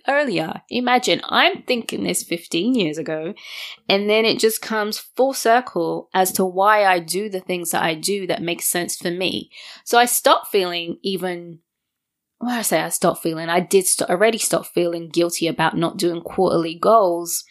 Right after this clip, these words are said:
and decided it just didn't work. And now I know why. I understand more fully as to why I did this. So please listening to yourselves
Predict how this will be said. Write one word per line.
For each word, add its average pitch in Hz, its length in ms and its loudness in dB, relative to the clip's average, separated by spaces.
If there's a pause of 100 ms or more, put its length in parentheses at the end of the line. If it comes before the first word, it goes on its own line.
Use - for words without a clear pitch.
(220)
and 185 120 0
decided 175 480 0
it 170 120 -4
just - 220 -2
didn't 170 360 0
work. 202 440 4
And 190 160 0
now 220 200 4
I 220 100 4
know 220 180 4
why. 208 520 2 (240)
I 208 200 2
understand 202 640 2
more 180 200 -2
fully 175 580 -4 (360)
as 175 220 2
to 196 120 2
why 170 540 0
I 165 180 0
did 185 340 0
this. 156 260 -4
So 208 380 2 (100)
please 185 460 4
listening 151 560 -4
to - 180 -4
yourselves 156 800 0